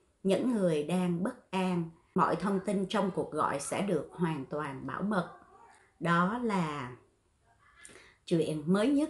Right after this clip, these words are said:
trong ngày hôm nay của nước Mỹ. Và hôm nay mình đọc hai bài báo.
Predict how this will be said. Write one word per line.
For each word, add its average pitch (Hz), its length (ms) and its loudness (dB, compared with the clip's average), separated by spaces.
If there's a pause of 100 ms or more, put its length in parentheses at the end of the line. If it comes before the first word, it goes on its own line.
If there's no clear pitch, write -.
trong 196 220 0
ngày 156 180 0
hôm 165 200 0
nay 175 340 0 (120)
của - 300 -6
nước 220 240 -4
Mỹ. 202 300 -4 (1300)
Và 160 340 0 (1200)
hôm 190 180 0
nay 196 180 0 (240)
mình 160 140 -2
đọc 135 160 -6
hai 185 260 -6
bài 170 160 -4
báo. 190 400 -8